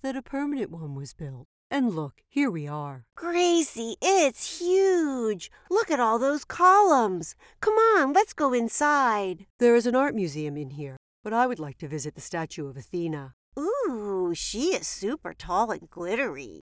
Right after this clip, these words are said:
Speaker 1: Like the original statue, she is forty-two feet tall and covered in eight pounds of gold leaf.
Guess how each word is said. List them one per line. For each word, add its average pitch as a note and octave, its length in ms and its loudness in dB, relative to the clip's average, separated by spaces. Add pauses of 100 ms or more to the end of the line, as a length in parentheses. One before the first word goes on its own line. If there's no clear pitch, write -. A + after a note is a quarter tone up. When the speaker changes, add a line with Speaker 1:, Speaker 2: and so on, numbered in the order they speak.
(120)
Speaker 1:
Like C4 180 -2
the C4+ 140 0
original B3+ 420 -2
statue, D#3+ 600 -6 (160)
she - 180 -4
is E3+ 160 -2
forty-two F#3 480 -2
feet C#3+ 260 -12
tall D3 300 -10 (160)
and G#3+ 160 -4
covered A#3+ 340 -2
in D3 200 -6
eight F#3 260 -2
pounds D#3 380 -8
of D3 160 -14
gold E3 340 -4
leaf. D3+ 320 -6